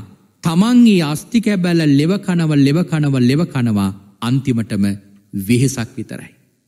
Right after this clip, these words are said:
විගාසාදාන. වෙහෙසකට විතරයි පත් වෙන්නේ. දුකකට පත් වෙනවා.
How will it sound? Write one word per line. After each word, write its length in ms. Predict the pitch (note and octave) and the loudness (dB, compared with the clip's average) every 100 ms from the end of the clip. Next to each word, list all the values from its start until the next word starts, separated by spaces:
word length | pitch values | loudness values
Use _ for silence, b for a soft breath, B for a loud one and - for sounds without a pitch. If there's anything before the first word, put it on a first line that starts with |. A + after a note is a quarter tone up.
| - | -6
විගාසාදාන. 880 | A2+ C3 D#3+ D3+ A2+ G2+ F2+ E2 F#2 E2+ _ _ _ _ _ | -2 0 -2 -4 -4 -6 -8 -10 -10 -12 _ _ _ _ _
වෙහෙසකට 520 | A#2 B2+ F3+ A3+ G#3+ F#3+ | -2 0 2 0 -2 0
විතරයි 340 | D#3+ D#3+ C3+ | 0 0 -4
පත් 220 | C3 A2+ - | -4 -10 -8
වෙන්නේ. 380 | G#2+ G2 F#2+ - _ _ _ - | -8 -6 -10 -14 _ _ _ -8
දුකකට 480 | B2 F#3 D4 D4+ A3 | -2 0 0 0 -2
පත් 240 | D3 B2 - | -4 -8 -8
වෙනවා. 340 | F#2+ F2+ - | -8 -8 -14